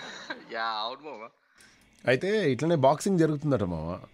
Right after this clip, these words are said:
Speaker 1: ఆ.
Speaker 2: Boxing జరుగుతుంటే అ-, అదొక ఏరియాలో జరుగుతుంది. ఎక్కడ అంటే, for example, కూకట్పల్లి అనుకో.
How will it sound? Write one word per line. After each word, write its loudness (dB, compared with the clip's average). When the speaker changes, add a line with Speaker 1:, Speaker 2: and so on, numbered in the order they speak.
Speaker 1:
ఆ. -10
Speaker 2:
Boxing -2
జరుగుతుంటే -2
అ-, 4
అదొక 4
ఏరియాలో 8
జరుగుతుంది. 2
ఎక్కడ 0
అంటే, 2
for 2
example, -2
కూకట్పల్లి 4
అనుకో. -2